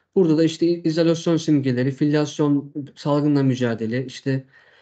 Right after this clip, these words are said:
e, e-sağlık okur yazarlığı gibi sağlıkta önceliklendirme, pandeminin, e, ekonomik, ticaret ve sağlık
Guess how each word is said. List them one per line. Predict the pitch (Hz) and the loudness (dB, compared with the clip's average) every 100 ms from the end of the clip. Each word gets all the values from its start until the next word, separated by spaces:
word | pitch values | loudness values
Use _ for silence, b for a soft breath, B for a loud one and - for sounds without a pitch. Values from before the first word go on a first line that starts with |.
| b - | b -8
e, | 120 | -6
e-sağlık | - 131 143 143 143 135 139 | -4 0 2 2 -2 -2 -4
okur | 131 131 | -2 0
yazarlığı | 123 120 117 117 127 127 | 0 0 -2 -2 -2 -2
gibi | 127 117 131 156 - b b - | -4 -2 -2 -2 -10 b b -10
sağlıkta | - 143 143 143 | -2 -2 0 2
önceliklendirme, | 139 147 139 143 139 135 135 123 123 - _ 156 143 | 2 0 -2 -2 0 0 0 0 -2 -6 _ -18 -4
pandeminin, | 135 135 143 143 143 143 143 | 0 2 2 2 2 0 -2
e, | 131 | -6
ekonomik, | 120 113 127 131 135 135 131 - | -4 -4 -6 -2 0 2 0 -6
ticaret | - 127 127 127 127 | -6 -2 0 -2 -2
ve | 131 | -6
sağlık | - 127 127 135 | -4 -4 -2 -4